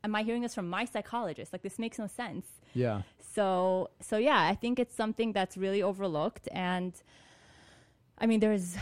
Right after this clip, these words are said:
Speaker 1: a lot, a lot of science behind this now. So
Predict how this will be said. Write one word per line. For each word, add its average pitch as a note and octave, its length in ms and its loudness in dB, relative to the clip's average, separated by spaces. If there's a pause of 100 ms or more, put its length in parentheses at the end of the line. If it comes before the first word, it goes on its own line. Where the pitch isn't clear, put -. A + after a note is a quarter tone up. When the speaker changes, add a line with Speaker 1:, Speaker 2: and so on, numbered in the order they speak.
(260)
Speaker 1:
a G3 100 -4
lot, F#3+ 580 2
a F#3 80 -4
lot E3+ 240 2
of E3+ 80 -6
science F3 580 -8
behind E3 380 -8
this - 180 -12
now. - 340 -8
So E3+ 420 -6